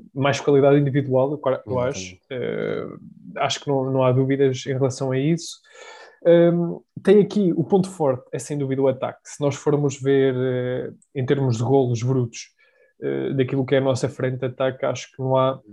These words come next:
Speaker 1: ou não me recordo, não estou a ver nenhuma seleção que tenha tantos golos como, eh,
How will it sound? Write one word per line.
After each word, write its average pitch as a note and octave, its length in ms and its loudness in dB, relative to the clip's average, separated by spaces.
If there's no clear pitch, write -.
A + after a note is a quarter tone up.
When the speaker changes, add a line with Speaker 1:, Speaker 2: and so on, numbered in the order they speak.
Speaker 1:
ou E3 220 4
não F#3+ 140 2
me F3+ 80 2
recordo, D3+ 460 0
não C#3+ 80 -4
estou C#3+ 180 -2
a C3+ 40 2
ver C3+ 180 0
nenhuma C#3+ 280 -4
seleção D#3 560 -4
que - 80 -20
tenha D#3+ 240 0
tantos E3 280 2
golos D#3 400 -2
como, E3 580 -2
eh, C#3+ 520 -2